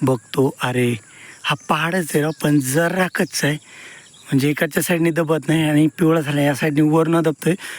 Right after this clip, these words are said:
फक्त खालनं दबत नाही. तर हा पहाडच आहे राव,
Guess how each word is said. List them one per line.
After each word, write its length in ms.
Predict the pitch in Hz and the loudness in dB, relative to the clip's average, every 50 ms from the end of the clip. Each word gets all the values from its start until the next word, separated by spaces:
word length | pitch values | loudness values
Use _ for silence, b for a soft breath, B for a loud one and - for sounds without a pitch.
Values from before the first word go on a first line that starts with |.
| B B | B B
फक्त 220 | - 180 147 - 156 156 - | -6 -4 -4 -2 -4 -4 -2
खालनं 460 | - - 151 156 160 165 165 170 175 165 - - - 165 | -2 -4 -2 0 2 2 2 0 -2 -6 -10 -14 -6 -4
दबत 280 | 147 151 143 147 127 | -2 -2 0 0 0
नाही. 120 | 139 147 156 B B B B B B B B B B B - - | 0 0 -2 B B B B B B B B B B B -10 -4
तर 60 | - 143 | -2 -2
हा 80 | 139 135 - - | -2 -2 -2 0
पहाडच 280 | 165 170 170 180 175 | 0 0 0 -2 -2
आहे 100 | 151 165 | -2 0
राव, 80 | - | -2